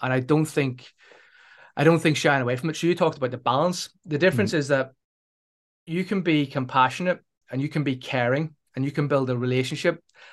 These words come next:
Speaker 1: and also speak the truth. The two things are not mutually exclusive. And I think that's the thing. It's like, if you get arrested, right? So there's work by, I forget, I think it's Kevin, but I can't <laughs> remember his,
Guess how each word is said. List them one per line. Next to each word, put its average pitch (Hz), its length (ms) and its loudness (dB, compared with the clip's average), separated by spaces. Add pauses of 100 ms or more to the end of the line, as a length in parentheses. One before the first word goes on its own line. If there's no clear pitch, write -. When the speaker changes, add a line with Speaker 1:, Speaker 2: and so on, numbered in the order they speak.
(300)
Speaker 1:
and 156 260 4
also 143 320 2
speak 127 280 -6
the 123 60 -8
truth. 143 360 -6 (520)
The 139 60 -4
two 180 240 2
things 165 280 0
are 131 60 -2
not 127 240 -2
mutually 127 320 -2
exclusive. 135 600 -6 (680)
And 131 180 0
I 127 40 -2
think 143 240 -2
that's 143 240 2
the 165 80 -2
thing. 165 200 -2
It's 143 120 -2
like, 151 180 -8
if 139 140 -8
you 196 100 0
get 185 140 4
arrested, 127 560 0 (480)
right? 135 300 -2
So - 140 -8
there's 123 260 -4
work 143 440 -4 (140)
by, 120 640 0 (1900)
I - 0 -
forget, 196 300 -6 (200)
I 151 40 -10
think 220 200 -10
it's 160 120 -8
Kevin, 160 640 0
but 135 140 2
I - 20 -4
can't 175 200 -6
<laughs> - 0 -
remember 156 200 0
his, 135 480 -2